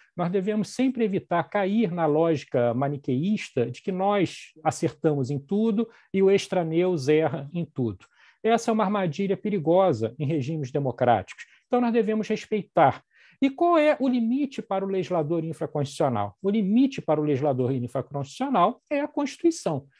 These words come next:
A partir da observância desse limite constitucional, ele tem uma plena liberdade de conformação para moldar a legislação da forma que lhe pareça adequada. E o povo tem que ter sensibilidade para analisar aquilo que é feito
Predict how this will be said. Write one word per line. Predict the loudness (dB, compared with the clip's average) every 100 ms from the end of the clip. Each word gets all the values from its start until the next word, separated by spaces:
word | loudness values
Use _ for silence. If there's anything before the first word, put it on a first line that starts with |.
| _
A | -2
partir | 2 0 0 0
da | 2
observância | 2 0 0 0 0 -2 -2
desse | -2 -2 -4
limite | -4 -4 -4 -6
constitucional, | -6 -6 -6 -6 0 2 2 -2 -4
ele | -2
tem | 0 0
uma | 0
plena | 0 0 0 -2
liberdade | -2 -2 0 -2 -2
de |
conformação | -6 -4 -2 -2 -4 -2 -4 -4 _ 0
para | 2
moldar | 4 4 4 4 4
a |
legislação | 2 0 -2 -6 -6 -6
da | -6
forma | 0 0 0
que | -2
lhe | -2
pareça | 2 2 2 0
adequada. | -2 -2 0 0 -2 -8 _
E | 4
o | 4
povo | 4 2 4 2 -2 -4
tem | -4 -4
que | -6
ter | -6 -6
sensibilidade | -6 -10 -6 -4 2 6 6 6 0
para | 2 2
analisar | 2 -2 -2 0 2 0 -6
aquilo | -10 _ -6 -4
que | -4
é | -6
feito | -2 0 0 -2